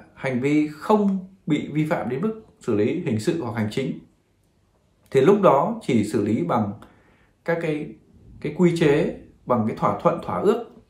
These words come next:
chứ không nên tự đưa ra các cái hình thức xử lý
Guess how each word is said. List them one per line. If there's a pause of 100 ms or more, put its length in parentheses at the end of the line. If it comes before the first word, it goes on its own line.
(260)
chứ
không
nên (580)
tự
đưa
ra (280)
các
cái
hình
thức
xử
lý